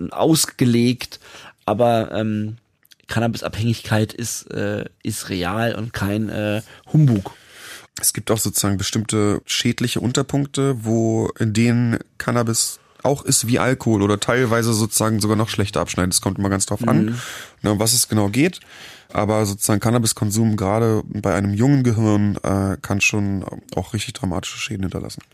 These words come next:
Speaker 2: So, ja.
Speaker 1: Genau. Unter achtzehn, neunzehn, da lehne ich mich jetzt aus dem Fenster, lasst es bitte sein.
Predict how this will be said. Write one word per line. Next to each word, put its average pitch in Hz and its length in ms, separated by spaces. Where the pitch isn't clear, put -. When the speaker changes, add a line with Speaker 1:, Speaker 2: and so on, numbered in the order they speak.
Speaker 2:
So, - 140
ja. - 80
Speaker 1:
Genau. 90 380
Unter 117 300
achtzehn, 110 460
neunzehn, 104 640
da 90 120
lehne 98 200
ich 107 140
mich 104 100
jetzt 117 80
aus 92 100
dem 90 100
Fenster, 104 340
lasst 95 260
es - 60
bitte 90 260
sein. 73 300